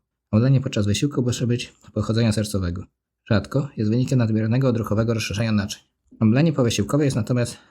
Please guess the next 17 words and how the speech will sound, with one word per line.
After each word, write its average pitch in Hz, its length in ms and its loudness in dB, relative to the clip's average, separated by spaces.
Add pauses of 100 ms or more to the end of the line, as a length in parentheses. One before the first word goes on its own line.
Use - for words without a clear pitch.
prawie 107 260 0
zawsze 110 320 -2
spowodowane 120 460 0
mechanizmem 120 440 0
odruchowym. 113 440 -2 (400)
Charakteryzuje 110 520 2
się 135 160 0
hipotencją, 107 640 0 (360)
której 113 360 -2
może 135 220 0
towarzyszyć 120 440 -2
znaczne 131 280 -2
zwolnienie 123 360 -2
rytmu 120 260 -2
serca 127 280 -4
lub 123 140 -4
asystolia, 117 480 -4